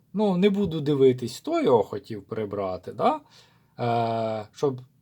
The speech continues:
ну, з-, є певні здогадки, не хочу світити. Е, ось, але, відповідно, дійсно таке було.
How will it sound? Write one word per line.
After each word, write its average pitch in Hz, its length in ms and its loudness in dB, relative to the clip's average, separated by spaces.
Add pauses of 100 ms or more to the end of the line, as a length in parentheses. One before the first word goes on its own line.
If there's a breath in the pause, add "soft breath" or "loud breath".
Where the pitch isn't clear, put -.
(360)
ну, 147 380 -8
з-, 175 320 -2
є 196 260 10
певні 127 460 0
здогадки, 131 800 0 (440 soft breath)
не 156 140 0
хочу 131 400 2
світити. 113 720 -4 (1120 loud breath)
Е, 143 400 6
ось, 151 480 6
але, 139 600 4
відповідно, 254 680 0
дійсно 123 420 -6
таке 123 300 0
було. 175 480 -2